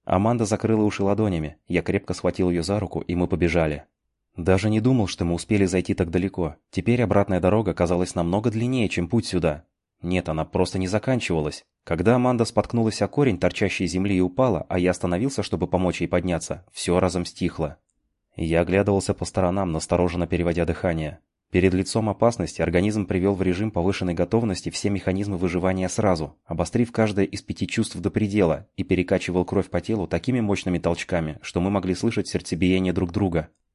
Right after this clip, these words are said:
"Ребята, вы здесь? Заплутали?" Это был голос Жозе. "Не может быть, мы же бежали так долго. Как он мог оказаться здесь?" Но это точно был его голос, никаких сомнений. Чуть гнусавый, с замедленным выговором.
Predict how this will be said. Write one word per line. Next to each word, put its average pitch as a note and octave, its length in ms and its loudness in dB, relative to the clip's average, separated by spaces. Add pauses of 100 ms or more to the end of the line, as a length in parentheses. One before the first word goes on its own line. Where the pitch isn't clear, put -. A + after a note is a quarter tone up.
(240)
"Ребята, G#2+ 500 4
вы A2+ 120 4
здесь? C3+ 480 0
Заплутали?" A2+ 800 2 (460)
Это F#2 240 0
был A#2 180 0
голос E2+ 280 2
Жозе. E2 480 -2 (280)
"Не E2 160 -2
может F2 280 0
быть, E2 340 -6
мы E2+ 180 -2
же F#2 100 0
бежали G2 380 2
так F#2+ 180 0
долго. E2+ 400 0 (260)
Как - 240 -6
он G#2+ 80 2
мог G#2+ 160 0
оказаться A2+ 460 0
здесь?" E2 360 -4 (320)
Но E2 180 -2
это E2 160 -2
точно G2 380 0
был G2+ 160 2
его G2+ 220 2
голос, G#2+ 340 0
никаких F2+ 320 -2
сомнений. G2+ 580 0 (540)
Чуть G2 240 0
гнусавый, G2 640 0
с E2+ 80 -6
замедленным F#2 560 2
выговором. E2+ 480 2